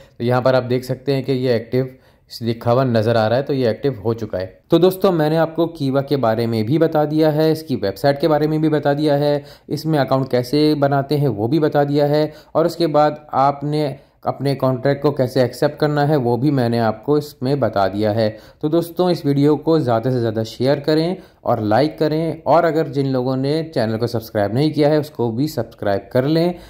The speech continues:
मेरे इस चैनल को ज़रूर सब्सक्राइब करें ताकि आपको ऐसी इन्फॉर्मेटिव वीडियो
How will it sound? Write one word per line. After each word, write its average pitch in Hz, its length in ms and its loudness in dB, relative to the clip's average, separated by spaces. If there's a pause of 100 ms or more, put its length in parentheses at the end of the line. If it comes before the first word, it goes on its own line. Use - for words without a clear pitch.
(200)
मेरे 120 180 2
इस 120 100 -6
चैनल 120 240 2
को 120 120 2
ज़रूर 110 300 0
सब्सक्राइब 156 500 2
करें 160 280 0
ताकि 127 260 -2
आपको 127 220 0
ऐसी 127 220 -2
इन्फॉर्मेटिव 117 640 0
वीडियो 117 520 0